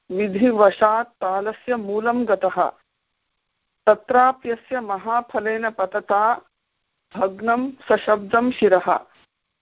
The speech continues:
प्रायो गच्छति यत्र भाग्यरहितस्तत्रैव वान्त्यापदः,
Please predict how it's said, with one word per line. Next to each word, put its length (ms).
प्रायो 480
गच्छति 640
यत्र 460
भाग्यरहितस्तत्रैव 1900
वान्त्यापदः, 2250